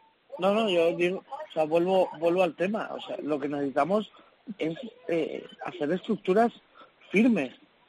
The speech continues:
eh, y no las tenemos. Necesitamos, eh, estructurar todo desde la federación, desde la base, desde los clubes, desde las competiciones, para volver a armar el,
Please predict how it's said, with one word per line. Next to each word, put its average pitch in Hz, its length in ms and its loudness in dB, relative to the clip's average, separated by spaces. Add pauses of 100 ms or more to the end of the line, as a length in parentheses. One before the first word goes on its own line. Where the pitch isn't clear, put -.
(180)
eh, 143 300 -6
y 139 200 -4
no 143 180 2
las 202 180 4
tenemos. 180 400 0 (880)
Necesitamos, 135 840 -2 (400)
eh, 139 180 4
estructurar 156 840 -2 (560)
todo 226 500 -2
desde 143 640 -4
la 135 180 -6
federación, 165 680 2
desde 147 240 4
la 131 120 0
base, 202 300 6
desde 156 240 4
los 127 180 -4
clubes, 208 300 2
desde 147 220 -4
las 131 160 -4
competiciones, 165 760 -6 (420)
para 139 180 4
volver 123 340 0
a 208 60 6
armar 185 320 2
el, 156 320 4